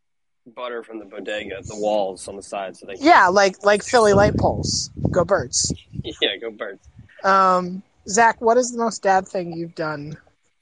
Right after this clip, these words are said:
Speaker 2: in the last, uh, however long you pick?
Speaker 1: Well, I'd say tonight, uh, on my dad walk, I bought a case of LaCroix. Um,
Speaker 2: Sure.
Speaker 1: so, you know, that good, good locally sourced I P A.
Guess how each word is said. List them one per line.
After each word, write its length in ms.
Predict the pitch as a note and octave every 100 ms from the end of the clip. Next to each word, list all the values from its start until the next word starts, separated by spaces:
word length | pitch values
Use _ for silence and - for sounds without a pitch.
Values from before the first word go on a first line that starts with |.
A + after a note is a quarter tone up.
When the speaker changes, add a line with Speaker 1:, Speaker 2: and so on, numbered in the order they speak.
| _ _ _ - -
Speaker 2:
in 160 | E3+
the 100 | D#3
last, 520 | D3+ D3+ D3 - - E3+
uh, 480 | D3+ C#3+ C#3+ C#3+ -
however 380 | G#3+ G3+ D3+ C#3+
long 200 | A2+ - - G#3+
you 100 | E3+
pick? 200 | D3+ - - - - - _ _ C#3+
Speaker 1:
Well, 180 | C#3 C3
I'd 200 | C#3+ A#2
say 160 | C#3
tonight, 600 | A2+ A#2 A#2 C#3+ A#2+ A2+ _ _
uh, 360 | G#2+ G#2 G2+ F#2+ _ _
on 220 | A#2+ B2
my 140 | A2 F#2
dad 240 | F#2 A2+ G#2+
walk, 340 | G2 F#2+ F#2 _
I 140 | G2+ F#2+
bought 240 | G#2 G2
a 120 | F#2
case 280 | A2 A2 -
of 60 | G2
LaCroix. 500 | F2+ A2 G#2+ B2+ D3 _ _ _ _ _ _ _ _ -
Um, 140 | G2+
Speaker 2:
Sure. 560 | F#3+ - G3 C#4 F3 - - - - - - -
Speaker 1:
so, 160 | - G2+
you 160 | A#2+
know, 180 | A2 F2+ -
that 200 | A2+ A2+
good, 220 | B2+ A2
good 320 | A#2+ A2+ G2+ _
locally 340 | - A#2 - A2
sourced 400 | - A2 - - - -
I 120 | A#2
P 200 | - G#2
A. 240 | G2 F#2+